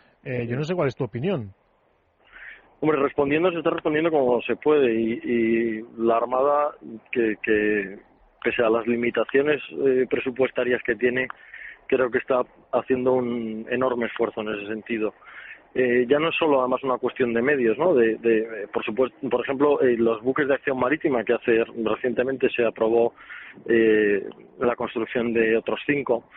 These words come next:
Speaker 2: es un arma muy útil y que el, en el nivel político yo creo que no se ha sabido apreciar en el, en, en la magnitud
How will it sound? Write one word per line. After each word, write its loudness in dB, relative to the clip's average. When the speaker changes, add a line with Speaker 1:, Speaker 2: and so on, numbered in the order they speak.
Speaker 2:
es 2
un 0
arma 2
muy 2
útil 2
y 0
que 2
el, 2
en 2
el 2
nivel 2
político 4
yo 6
creo 2
que 2
no -2
se -8
ha -4
sabido 2
apreciar 0
en 0
el, 2
en, -2
en 2
la 4
magnitud 0